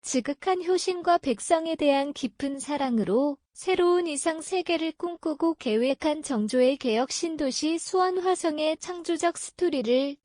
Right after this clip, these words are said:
개혁의 꿈 개혁의 길 신도시 축성 호흡부실 인이나락이라는 연결된 시간의 흐름으로 연출하였다. 작년 화서문에서 시작된 미디어 아트쇼의 감동을 올해 화옥문에서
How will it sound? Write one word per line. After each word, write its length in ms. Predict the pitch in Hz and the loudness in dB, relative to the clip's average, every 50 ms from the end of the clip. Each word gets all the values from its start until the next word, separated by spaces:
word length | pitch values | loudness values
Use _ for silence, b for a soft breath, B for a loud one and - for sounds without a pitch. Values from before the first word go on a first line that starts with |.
| _ _ | _ _
개혁의 540 | - - 208 190 220 247 277 294 302 330 330 | -6 -2 0 2 4 4 4 2 2 -2 -2
꿈 260 | - - 381 370 359 | -2 -2 -2 -2 -2
개혁의 480 | - 311 285 269 277 285 269 302 302 285 | -2 0 2 2 2 2 0 -2 -4 -4
길 280 | - 254 247 262 294 302 | -2 -2 -2 0 0 -2
신도시 640 | 285 - 381 370 359 359 320 294 - 320 320 311 | -2 -2 -4 -2 0 0 0 0 0 -2 -2 -2
축성 460 | - - 339 - - - 339 330 339 | -4 -6 -8 -8 -2 -2 -2 -2 -2
호흡부실 720 | 320 - 392 392 392 392 381 - 359 - - 339 339 339 311 | -2 0 2 4 4 4 2 2 -2 0 0 0 2 2 2
인이나락이라는 1120 | 262 226 214 240 285 302 311 302 311 311 311 294 277 294 277 277 269 254 262 269 269 254 | 2 4 2 2 2 2 2 2 2 2 2 0 0 0 0 0 0 0 0 -2 -2 -2
연결된 640 | 220 202 196 202 208 247 254 262 254 294 294 294 285 | -2 0 0 0 0 2 0 2 2 2 0 0 0
시간의 540 | - - 302 - 254 220 208 220 240 254 269 | -2 -4 -2 -2 -2 0 0 0 0 0 0
흐름으로 600 | 320 339 349 339 311 302 277 233 240 262 269 240 | 0 0 0 0 0 0 0 2 2 2 4 2
연출하였다. 1120 | 196 170 175 196 202 - 339 320 294 277 269 254 - _ _ _ 180 175 175 175 180 - _ _ _ _ _ _ _ _ _ _ _ _ _ _ _ _ _ _ _ _ _ _ _ _ _ | 2 2 0 -2 -2 0 0 2 2 2 2 0 -2 _ _ _ -4 -2 -2 -4 -6 -8 _ _ _ _ _ _ _ _ _ _ _ _ _ _ _ _ _ _ _ _ _ _ _ _ _
작년 500 | - - 254 226 214 233 262 294 320 330 | -10 -4 -2 0 0 2 2 2 0 0
화서문에서 840 | 339 370 370 349 - 349 349 339 349 339 320 302 294 - 330 330 339 | 0 0 -2 0 2 0 2 2 0 0 0 0 0 2 2 2 2
시작된 720 | - - - - 339 311 - _ _ 294 294 302 302 285 233 | 2 -2 -4 -4 -4 -4 -4 _ _ -4 -2 -2 -2 -4 -2
미디어 440 | 202 214 214 - 254 254 254 269 285 | -2 -4 -2 0 2 4 4 4 4
아트쇼의 760 | 269 214 165 175 - - - 320 - - 330 311 311 311 | 4 2 0 -2 -2 -2 -4 -2 -2 0 0 2 2 0
감동을 640 | - - 254 208 208 220 285 285 294 302 320 339 339 | 0 -2 -2 -2 -2 0 -2 -2 -2 -2 0 0 2
올해 320 | 302 226 202 214 254 269 294 | 2 2 4 4 4 4 4
화옥문에서 1000 | 294 330 370 359 359 349 339 320 311 302 262 240 214 202 - 277 294 311 311 | 4 2 2 2 2 2 0 -2 -4 -2 -2 -2 -2 -2 0 2 2 2 2